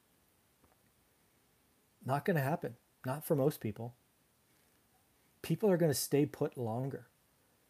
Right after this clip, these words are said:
People are gonna stay in their homes until they pay it off. We may have seen an average duration of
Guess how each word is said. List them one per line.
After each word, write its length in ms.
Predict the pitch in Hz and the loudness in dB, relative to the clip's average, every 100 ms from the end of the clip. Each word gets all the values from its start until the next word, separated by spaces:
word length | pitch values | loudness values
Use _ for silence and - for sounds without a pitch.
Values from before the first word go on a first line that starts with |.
| _ _ _ _ - | _ _ _ _ -2
People 240 | 170 208 | 4 6
are 80 | 190 | 6
gonna 180 | 170 147 | 6 4
stay 300 | - 147 156 | 4 4 4
in 100 | 160 | 4
their 100 | 117 | 2
homes 300 | 135 151 139 | 2 0 -2
until 220 | 123 123 | -2 -2
they 80 | 117 | -2
pay 260 | - 139 | 0 0
it 80 | 131 | 0
off. 400 | 107 - - - _ _ _ _ _ _ _ _ _ - | 0 -4 -8 -20 _ _ _ _ _ _ _ _ _ 0
We 240 | 139 214 | 6 10
may 220 | 220 208 | 12 12
have 180 | 196 170 | 12 8
seen 300 | - 180 180 | 6 6 6
an 140 | 151 - | 4 2
average 500 | 135 147 156 165 127 | 4 6 8 6 6
duration 560 | 151 131 139 147 - | 6 8 8 6 4
of 120 | 147 | 0